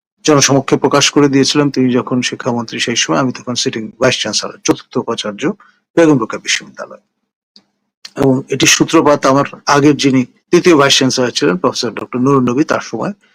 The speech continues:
এটা বিশেষ উন্নয়ন প্রকল্প নিয়ে। তো যাই হোক, আহ, ধারাবাহিকতা থাকেই। এইটার সুযোগ নিয়ে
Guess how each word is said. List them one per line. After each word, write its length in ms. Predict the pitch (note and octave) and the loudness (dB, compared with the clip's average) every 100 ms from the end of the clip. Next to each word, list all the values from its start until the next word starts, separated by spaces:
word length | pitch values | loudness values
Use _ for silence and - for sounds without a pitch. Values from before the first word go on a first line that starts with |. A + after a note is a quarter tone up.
| _ _ D3 | _ _ 0
এটা 160 | D3 | 0
বিশেষ 360 | C3+ D3+ F3+ - | 2 2 2 4
উন্নয়ন 280 | D3 C3+ A2+ | 4 4 2
প্রকল্প 400 | C3+ C3 G#2 F2 | 0 0 -4 -10
নিয়ে। 240 | - _ _ _ _ - | -16 _ _ _ _ -4
তো 60 | C#3 | 2
যাই 200 | E3+ F3+ | 4 6
হোক, 260 | G3 - | 4 0
আহ, 280 | - D#3+ D3+ | 0 2 4
ধারাবাহিকতা 640 | C#3+ D3+ D3 D3+ D3 D3+ C#3+ | 4 4 4 4 4 2 2
থাকেই। 380 | - C#3+ C#3 E3 _ _ _ _ - | -2 0 0 -2 _ _ _ _ 2
এইটার 380 | D#3 E3 D#3+ | 2 4 2
সুযোগ 400 | C#3+ - E3+ E3+ | 2 2 4 4
নিয়ে 400 | D3+ F3+ A#3+ G3 | 4 4 4 2